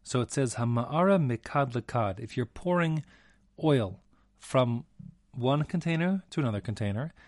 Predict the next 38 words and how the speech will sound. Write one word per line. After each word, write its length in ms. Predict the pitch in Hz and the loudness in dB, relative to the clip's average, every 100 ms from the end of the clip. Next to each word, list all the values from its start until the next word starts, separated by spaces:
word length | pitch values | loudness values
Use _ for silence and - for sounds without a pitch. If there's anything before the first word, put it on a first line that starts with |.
| - | -8
and 140 | 120 117 | -2 -2
the 20 | |
first 300 | - 151 - | 2 0 0
container 380 | 139 135 131 117 | -2 -2 0 0
has 280 | 120 120 | -2 -2
Truma 400 | - - 127 120 | -4 -2 0 0
oil, 300 | 127 127 98 | 0 -2 -4
so 80 | - | -6
when 80 | 104 | -8
you 60 | 101 | -8
pour 240 | - 131 | -4 -4
it 60 | 127 | -4
to 40 | |
the 80 | 123 | -8
second 320 | - 151 170 | -4 -4 0
container, 460 | 165 160 190 160 160 - - - | 0 2 2 2 -2 -6 -20 -12
the 80 | 135 | -2
question 340 | 151 147 - | 2 2 2
is, 140 | 127 - - - _ | -2 -4 -18 -20 _
how 420 | - 110 117 120 | -2 2 4 2
careful 420 | - 127 127 123 | 0 0 0 0
do 80 | 123 | -2
you 60 | |
need 100 | 127 | -2
to 100 | 127 | -2
be 160 | 143 160 | 0 0
to 100 | 143 | 2
get 200 | - 117 - | -2 -4 -4
every 320 | 123 113 120 | -2 0 0
last 340 | 113 107 104 | 2 0 -2
drop 300 | - 113 101 | -4 -2 -2
of 100 | 107 | -4
oil 360 | 107 113 104 104 | -8 -4 -2 -2
out 160 | 107 101 | -4 -4
of 80 | 95 | -4
that 160 | 95 | -6
first 240 | - 101 - | -6 -6 -6
container? 540 | 101 120 135 107 - | -6 0 2 0 -4